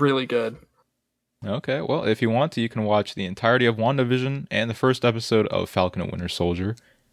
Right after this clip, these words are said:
Speaker 2: on Disney Plus. Uh, the ep-, the second episode actually comes out when this episode does, so this podcast is, I'm gonna keep it on Twitch for maybe another day or so, but it's gonna be, the edited version is gonna be up on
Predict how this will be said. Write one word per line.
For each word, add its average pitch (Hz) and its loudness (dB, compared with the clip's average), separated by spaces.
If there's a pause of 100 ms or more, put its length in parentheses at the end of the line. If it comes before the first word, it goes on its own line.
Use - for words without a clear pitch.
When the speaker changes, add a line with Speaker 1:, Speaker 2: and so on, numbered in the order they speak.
(180)
Speaker 2:
on 82 -4
Disney 85 0
Plus. 92 -4 (400)
Uh, 92 0
the 90 0
ep-, 110 0
the - -8
second 185 0
episode 135 2
actually 117 2 (200)
comes 107 -2
out 98 2
when 98 0
this 95 -2
episode 82 -4 (180)
does, 82 -2
so 78 -2 (540)
this - -2
podcast 101 2 (520)
is, 98 2
I'm 107 0
gonna 123 2
keep 131 2
it 139 6
on 127 4
Twitch 120 2
for 113 2
maybe 107 2
another 101 0
day 101 2
or 101 4
so, 101 2
but 87 -2
it's 90 -2
gonna 101 -2
be, 95 2 (240)
the - 2
edited 104 6
version 101 2
is 92 -4
gonna 95 -2
be 90 -2
up - -4
on 85 -6